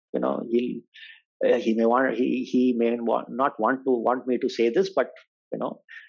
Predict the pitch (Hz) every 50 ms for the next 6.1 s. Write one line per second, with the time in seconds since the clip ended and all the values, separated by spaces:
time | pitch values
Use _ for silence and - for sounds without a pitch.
0 | _ _ _ _ _ - - - - - - - - 131 131 131 131 - - 135
1 | 131 131 127 127 135 131 123 127 127 127 131 127 131 135 - - - - - 117
2 | 135 185 196 - - - - - - 127 165 165 - - 143 143 151 - - -
3 | - - - - - - - - - 107 113 104 110 113 117 - - - - _
4 | _ _ _ _ _ _ _ _ - - _ _ _ _ _ - 113 110 - -
5 | - - - - - - 131 143 151 147 160 156 156 156 151 - 180 - - -
6 | -